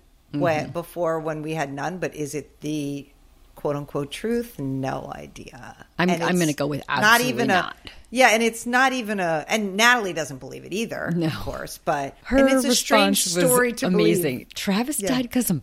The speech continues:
Speaker 2: buttons got stuck." <laughs> Come on.
Speaker 1: Yeah, so Lottie believes that, you know, Travis was, thought he was being haunted and that he needed to get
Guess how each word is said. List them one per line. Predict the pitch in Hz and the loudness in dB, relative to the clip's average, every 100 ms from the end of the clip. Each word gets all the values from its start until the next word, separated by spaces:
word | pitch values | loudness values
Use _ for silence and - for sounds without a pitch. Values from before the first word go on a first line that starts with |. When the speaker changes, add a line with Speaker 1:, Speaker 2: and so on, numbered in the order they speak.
| - - | -6 -4
Speaker 2:
buttons | 175 226 220 | -2 0 -2
got | - 247 - | -2 -4 -4
stuck." | - - 254 247 | -8 -2 2 2
<laughs> | - - - - - - - - - - - _ _ | 0 -4 -10 -10 -10 -14 -20 -20 -20 -20 -20 _ _
Come | - 233 175 135 | -2 0 0 -4
on. | - - - - - - - _ | -12 -16 -16 -16 -18 -20 -20 _
Speaker 1:
Yeah, | 240 302 440 | -8 -4 -4
so | 427 - 247 | -4 -4 -4
Lottie | 190 220 330 359 339 | -4 -4 -4 -4 -6
believes | 254 247 240 220 254 247 - | -6 -6 -4 -6 -6 -8 -14
that, | - 214 208 - _ _ | -4 -2 -2 -4 _ _
you | - 240 | -6 -4
know, | 175 190 247 233 | -2 -4 -8 -12
Travis | - 165 175 196 208 - - | -8 -4 -4 -4 -10 -12 -12
was, | 156 170 165 165 - - 170 - _ - | -8 -8 -8 -12 -16 -18 -20 -20 _ -20
thought | - 185 185 | -4 -2 0
he | |
was | 190 | -4
being | 190 180 160 | -6 -8 -6
haunted | 165 240 226 226 214 196 | -2 -2 0 -2 0 -2
and | 151 | -4
that | 165 | -6
he | 165 | -8
needed | 170 175 170 | -8 -8 -8
to | 170 | -10
get | 170 | -10